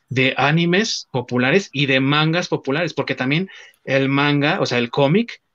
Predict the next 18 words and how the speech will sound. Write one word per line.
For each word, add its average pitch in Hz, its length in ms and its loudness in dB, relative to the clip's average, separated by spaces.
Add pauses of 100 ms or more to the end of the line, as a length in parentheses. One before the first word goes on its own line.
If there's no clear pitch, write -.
(120)
el 135 140 -4
manga 151 520 -2
es 147 300 -4
popular, 156 640 -2
o 113 40 -6
sea, 117 280 -4 (520)
sigue 165 240 0
habiendo 190 240 6
mucha 190 360 4
gente 170 260 0
que 131 140 -2
lo 120 160 -2
sigue 151 460 0
fielmente 139 640 0
y 160 160 0
que 107 240 -6 (260)
lo 123 160 2
lee 113 300 2